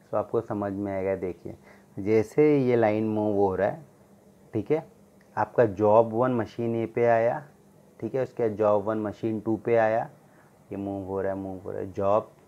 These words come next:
थ्री जो है, सॉरी, जॉब, अ, वन, सॉरी,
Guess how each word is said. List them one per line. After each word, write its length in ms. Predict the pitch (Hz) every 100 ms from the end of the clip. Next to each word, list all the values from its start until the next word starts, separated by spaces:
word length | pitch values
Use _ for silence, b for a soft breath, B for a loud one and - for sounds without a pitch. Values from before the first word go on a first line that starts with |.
| -
थ्री 240 | 117 143 151
जो 240 | 131 113
है, 240 | 104 123 - b b b _ - 127 98 - _ _ - -
सॉरी, 220 | 131 117
जॉब, 420 | 95 110 117 110 120
अ, 360 | 113 104 98
वन, 420 | 104 107 123 131
सॉरी, 380 | 110 110 92 90